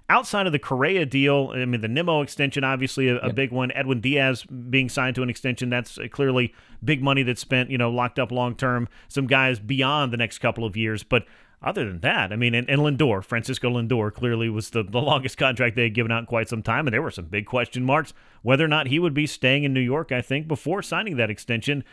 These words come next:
Speaker 1: That was not a given. But while the Mets do have a few key pieces in place, they don't have anything in place quite like what the Braves do because, let's face it, not very many teams do. So that leads you out onto the free agent market to try to, I think, figure out some of the pieces that you're missing. And the Philadelphia Phillies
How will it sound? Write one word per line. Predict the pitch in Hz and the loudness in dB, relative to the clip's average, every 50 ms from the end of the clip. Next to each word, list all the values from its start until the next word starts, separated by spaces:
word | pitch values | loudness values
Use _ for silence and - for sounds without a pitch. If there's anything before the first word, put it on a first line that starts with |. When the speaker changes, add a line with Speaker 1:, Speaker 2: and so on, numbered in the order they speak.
| - - _ - | -20 -20 _ 0
Speaker 1:
That | 107 139 160 165 - | 2 4 4 4 2
was | 156 151 147 110 | 0 0 0 0
not | 127 135 131 131 123 - | 0 0 0 0 0 -2
a | 131 127 | -2 -4
given. | 113 92 113 170 170 120 110 98 95 | -2 0 0 0 2 0 -2 -4 2
But | 98 135 135 131 - - - - - | 4 4 4 4 0 -6 -18 -2 2
while | 131 151 156 | 4 4 4
the | 143 | 4
Mets | 147 170 185 151 | 2 0 -2 -2
do | - - 196 | 0 2 2
have | 175 143 | 4 4
a | 120 110 | 2 0
few | - - 202 208 | -2 -4 -6 -4
key | - - 190 | -4 -4 -4
pieces | - - 175 175 - - 147 | 0 0 0 0 0 -2 -2
in | 147 139 | -2 -2
place, | - - 147 143 143 131 - _ - - - | 0 2 2 2 2 0 -4 _ -20 -20 -2
they | - 120 | 0 0
don't | 135 196 185 180 | 2 2 2 2
have | 175 131 110 - - | 0 0 -2 -4 -4
anything | 185 214 233 202 - - 139 127 | -2 -2 -2 -2 0 2 2 2
in | 123 113 | 2 0
place | - - 131 123 120 - | 0 0 2 2 2 0
quite | - - - 165 185 196 - | -4 -2 0 2 2 2 0
like | 160 147 135 - | 0 0 0 2
what | 120 131 123 - | 2 0 0 0
the | - | -2
Braves | 107 - 139 185 220 208 135 - | -2 -2 0 0 0 -2 -4 -2
do | - 127 131 | 0 2 2
because, | 131 123 131 - 156 147 135 117 - | 2 0 0 2 2 2 2 2 -2
let's | 170 190 - | -8 -14 -10
face | - - 226 180 - 143 | -8 -6 -6 -2 -2 -2
it, | 131 - - _ _ _ _ _ | -2 -2 -4 _ _ _ _ _
not | - 123 180 220 170 151 | -2 0 0 0 -2 -2
very | 131 170 170 165 151 | 0 2 2 2 2
many | 139 139 135 135 123 | 2 2 0 0 -2
teams | - - 127 120 113 104 - | -2 -2 -2 -2 -2 -4 -4
do. | - 220 240 190 135 | -4 0 0 0 0
So | - 139 | 2 2
that | 143 151 131 | 0 0 0
leads | 135 143 156 165 143 - | 0 -2 -2 -2 -2 -2
you | 156 147 | -2 0
out | 139 143 143 | 0 0 0
onto | 143 139 135 | -2 -2 -2
the | 127 | -4
free | 127 - 131 139 135 | -4 -2 0 0 0
agent | 123 131 135 | 0 0 -4
market | - 135 135 131 - 143 - - | -2 0 0 2 2 0 -2 -2
to | 123 | -4
try | - - 131 123 120 123 120 | -4 -2 0 0 0 0 -2
to, | - - 131 131 131 120 - - - - - | -2 0 0 2 2 0 -2 -8 -18 -14 -8
I | - 123 | -6 -4
think, | 143 131 - | -4 -4 -6
figure | - - 156 156 127 143 135 127 | -2 0 0 2 2 4 4 4
out | 123 127 127 117 | 4 4 2 0
some | - - 135 131 131 131 123 | -2 0 2 2 4 2 2
of | 123 127 117 | 0 -2 -2
the | 110 120 | -2 -4
pieces | - - 131 131 - - 113 101 | -4 -4 -4 -4 -4 -4 -6 -6
that | 117 - - | -6 -4 -4
you're | 117 | -4
missing. | 113 123 151 156 - 170 170 160 | -2 -2 -4 -2 -2 -2 -2 -2
And | 151 | -2
the | 143 | -4
Philadelphia | - - 127 120 127 127 127 131 127 - 151 147 | -4 -2 0 0 2 2 2 0 0 0 0 -2
Phillies | 135 - 185 170 151 139 131 120 - | 0 0 0 2 4 4 4 4 0